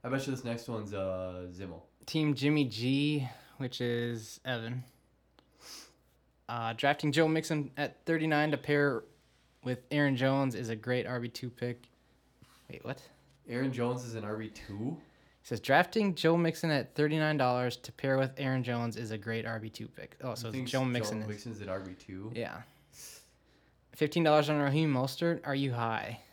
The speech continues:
Speaker 2: I would have <laughs> used that money to get a better quarterback than Jimmy G.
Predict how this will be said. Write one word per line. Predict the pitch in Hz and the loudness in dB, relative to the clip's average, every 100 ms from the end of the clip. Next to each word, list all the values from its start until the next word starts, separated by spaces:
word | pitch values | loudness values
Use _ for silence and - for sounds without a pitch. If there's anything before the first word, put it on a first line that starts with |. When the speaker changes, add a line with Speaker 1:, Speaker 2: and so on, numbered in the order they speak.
| _ _ _ - | _ _ _ -4
Speaker 2:
I | 135 | 4
would | 147 151 | 6 6
have | 143 123 | 4 0
<laughs> | 127 | 0
used | 143 135 | 2 4
that | 135 | 2
money | 131 131 | 2 2
to | 123 | 2
get | 120 | 2
a | 113 | 0
better | 120 123 | 0 -2
quarterback | - 123 120 117 - | -2 -2 0 -2 -2
than | 113 | -4
Jimmy | 104 117 110 | -2 -2 -4
G. | 101 101 | -8 -12